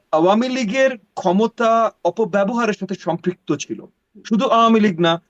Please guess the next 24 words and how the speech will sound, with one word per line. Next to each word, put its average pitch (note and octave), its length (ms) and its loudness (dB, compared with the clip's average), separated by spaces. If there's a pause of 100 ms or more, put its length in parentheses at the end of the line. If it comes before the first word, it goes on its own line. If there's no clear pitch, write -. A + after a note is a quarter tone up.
(160)
বা E3 80 0
কোনো F#3 300 0 (100)
জাতবাদ F3+ 480 -2 (120)
না, - 140 -14 (120)
আওয়ামী E3+ 260 2
লীগের G#3+ 300 0
ক্ষমতা F#3+ 440 -2
অপব্যবহারের G3 840 -2
সাথে D3+ 220 -12
সম্পৃক্ত - 440 -10
ছিল, - 220 -4 (400)
তাদের F#3 320 2
উপরেই A#3+ 400 -2
এই D3+ 180 0
ধরনের D#3 260 2
আক্রমণ C#3+ 400 0
বা C3+ 100 2
কিছু D#3 240 -6
হয়েছে E3 220 0
এবং G3 180 2
এটা F#3 120 2
প্রথম F#3+ 320 -4
কয়েকদিনই E3+ 440 -2
হয়েছে। A2+ 280 -8